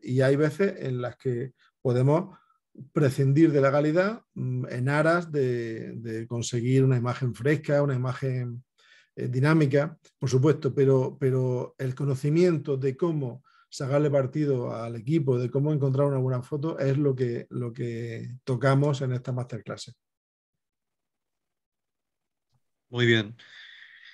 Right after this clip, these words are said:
Speaker 2: Has tenido relación con el Centro Andaluz de la Fotografía y uno de tus proyectos fotográficos, Closer,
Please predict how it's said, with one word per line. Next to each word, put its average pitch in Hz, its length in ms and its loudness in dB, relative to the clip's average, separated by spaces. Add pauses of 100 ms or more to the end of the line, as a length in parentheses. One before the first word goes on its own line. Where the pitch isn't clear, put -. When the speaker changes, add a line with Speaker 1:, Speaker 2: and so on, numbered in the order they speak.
(400)
Speaker 2:
Has 135 160 -6
tenido 165 320 6
relación 147 560 2
con 120 320 -2
el 110 120 -4
Centro 131 440 -4
Andaluz 120 320 -2
de 123 80 2
la 117 100 0
Fotografía 117 760 -2
y 113 140 -4
uno 113 200 0
de 113 120 2
tus 113 240 -4
proyectos 113 560 -2
fotográficos, 120 720 -2
Closer, 127 640 0